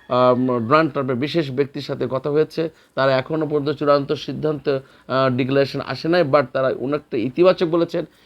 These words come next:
এবং আমেরিকার ডোনাল্ড ট্রাম্পের যিনি প্রতিনিধিত্ব করছেন তিনি অবশ্য বলেছেন যে, আহ, অনেক বিষয়ে তারা একমত পোষণ করেছেন। তো আমি আশা করছি যে বাংলাদেশের ব-, বাণিজ্য নীতিতে যে ডেফিসিটি রয়েছে মাত্র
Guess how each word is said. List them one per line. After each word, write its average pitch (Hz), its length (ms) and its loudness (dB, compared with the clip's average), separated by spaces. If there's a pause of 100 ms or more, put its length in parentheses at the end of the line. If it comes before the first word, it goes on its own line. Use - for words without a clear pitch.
(120)
এবং 143 240 0
আমেরিকার 147 500 2 (320)
ডোনাল্ড 147 240 2
ট্রাম্পের 147 320 2
যিনি 135 160 -2
প্রতিনিধিত্ব 151 460 -2
করছেন 151 380 -4
তিনি 147 200 -2
অবশ্য 147 260 0
বলেছেন 139 380 0
যে, 135 180 2 (280)
আহ, 131 240 2
অনেক 160 300 4
বিষয়ে 147 220 2
তারা 139 160 0
একমত 139 380 -4
পোষণ 147 220 -6
করেছেন। 147 420 0 (300)
তো 147 60 2
আমি 147 200 4
আশা 151 300 2
করছি 156 360 -2
যে 143 100 0
বাংলাদেশের 147 640 0 (340)
ব-, 127 260 4
বাণিজ্য 143 340 2
নীতিতে 160 420 2
যে 123 120 0
ডেফিসিটি 156 560 0
রয়েছে 147 260 -2
মাত্র 135 280 -8